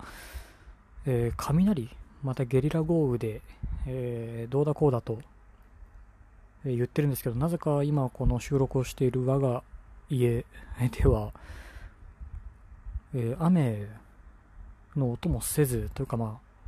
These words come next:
ちょっと遠くで光ってるな程度。もし雷が、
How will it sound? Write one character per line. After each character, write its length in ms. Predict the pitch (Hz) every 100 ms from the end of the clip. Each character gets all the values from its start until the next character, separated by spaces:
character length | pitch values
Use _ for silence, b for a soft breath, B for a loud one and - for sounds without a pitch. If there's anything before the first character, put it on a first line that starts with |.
| - -
ち 80 |
ょ 20 | 208
っ 20 |
と 100 | -
遠 340 | - 185 196 -
く 160 | 226
で 160 | 180 120
光 240 | - 165
っ 40 | - -
て 100 | -
る 320 | 139 139 139 175 - - -
な 440 | 143 147 147 143 -
程 160 | 156 117
度。 160 | 107 - - B B B B B B B B B B B - -
も 80 |
し 80 | -
雷 340 | - 147 151 135
が、 160 | 117